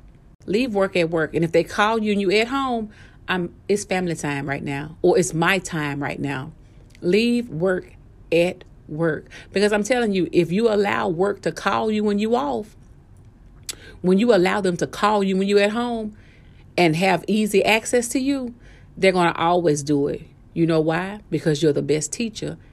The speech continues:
and you teach people what they can and can't do, and you teach people what they can and can't say to you.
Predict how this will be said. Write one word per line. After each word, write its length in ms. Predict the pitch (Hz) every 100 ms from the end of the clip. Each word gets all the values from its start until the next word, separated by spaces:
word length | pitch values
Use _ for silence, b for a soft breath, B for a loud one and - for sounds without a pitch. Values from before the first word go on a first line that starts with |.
| b -
and 180 | 156 160
you 80 |
teach 460 | 185 - - 302 -
people 240 | 190 185
what 160 | 175 165
they 160 | - 160
can 320 | - 165 175
and 120 | 180
can't 300 | - 190 214
do, 320 | 277 277 277 - B B B B
and 220 | 175 180
you 80 | 185
teach 340 | 196 - 311 -
people 140 | 196
what 140 | 180
they 100 | 180
can 300 | 180 - 165
and 120 | 170 175
can't 260 | 214 220
say 440 | 214 294 269 254 262 - - -
to 160 | 330
you. 460 | 311 311 370 180